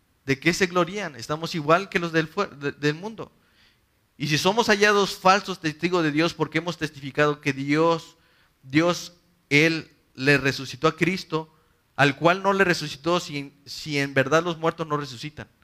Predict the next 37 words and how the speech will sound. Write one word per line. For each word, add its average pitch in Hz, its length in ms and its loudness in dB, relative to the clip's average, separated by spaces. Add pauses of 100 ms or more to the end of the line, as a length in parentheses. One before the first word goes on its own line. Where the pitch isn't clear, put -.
(500)
Porque 156 260 2
si 160 100 -6
los 151 160 2
muertos 196 380 2
no 190 100 2
resucitan, 170 580 -2
tampoco 165 460 0
Cristo 175 380 -2
resucitó. 131 540 -6
Y 156 40 2
si 147 140 -6
Cristo 214 380 0
no 202 120 2
resucitó, 175 640 -4 (220)
van, 170 460 2 (160)
vuestra 143 400 2
fe 165 400 0
es 147 200 -8
vana. 131 480 0 (240)
Aún 147 240 -2
están 151 360 -2
en 135 80 -10
sus 127 340 -12
pecados, 131 720 0
en 117 80 -14
sus 113 180 -20
delitos 123 400 -8
y 120 60 -12
pecados. 123 640 -8 (960)
Entonces 151 520 -2
también 143 480 -2
los 143 160 -4
que 127 260 -2
durmieron 135 640 -4
en 139 100 -12
Cristo 143 560 -4
perecieron. 120 640 -4